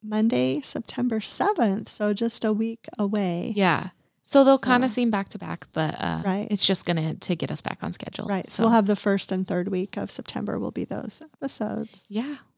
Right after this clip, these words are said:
Speaker 2: Excited. And
Speaker 1: So
Speaker 2: thank you so much for
Speaker 1: Yeah.
Speaker 2: joining in, whether you're listening in on your favorite subscriber or if you're watching us on YouTube. Hi. <laughs>
Speaker 1: Yeah. And as always, we would love to have you sub-, subscribe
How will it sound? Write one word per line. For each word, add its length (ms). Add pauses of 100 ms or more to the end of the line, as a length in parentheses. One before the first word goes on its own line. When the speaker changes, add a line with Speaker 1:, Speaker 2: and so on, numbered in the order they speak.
(220)
Speaker 2:
Excited. 440
And 160
Speaker 1:
So 60
Speaker 2:
thank 260
you 80
so 220
much 360
for 200
Speaker 1:
Yeah. 260 (120)
Speaker 2:
joining 360
in, 280
whether 320
you're 320
listening 480
in 240
on 140
your 300 (440)
favorite 460
subscriber 760
or 540
if 280
you're 120
watching 400
us 180
on 140
YouTube. 600
Hi. 680
<laughs> 80
Speaker 1:
Yeah. 420
And 200
as 160
always, 340
we 140
would 240
love 320
to 120
have 400
you 320
sub-, 320 (500)
subscribe 760